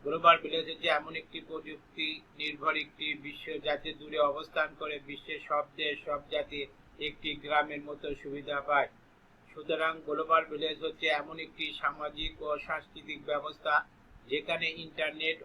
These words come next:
ও ইলেকট্রনিক মিডিয়া প্রযুক্তির মাধ্যমে পৃথিবীর সকল মানুষই একটি সমাজে বসবাস করে এবং একে অপরের তথ্য আদান প্রদানের মাধ্যমে সেবা প্রদান করে থাকে।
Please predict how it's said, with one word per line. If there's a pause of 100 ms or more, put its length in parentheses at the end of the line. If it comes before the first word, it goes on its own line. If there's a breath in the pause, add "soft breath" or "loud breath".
ও
ইলেকট্রনিক
মিডিয়া
প্রযুক্তির
মাধ্যমে
পৃথিবীর (440)
সকল
মানুষই
একটি
সমাজে
বসবাস (100)
করে (280)
এবং (140)
একে (540)
অপরের (120)
তথ্য
আদান
প্রদানের
মাধ্যমে (320)
সেবা
প্রদান
করে
থাকে।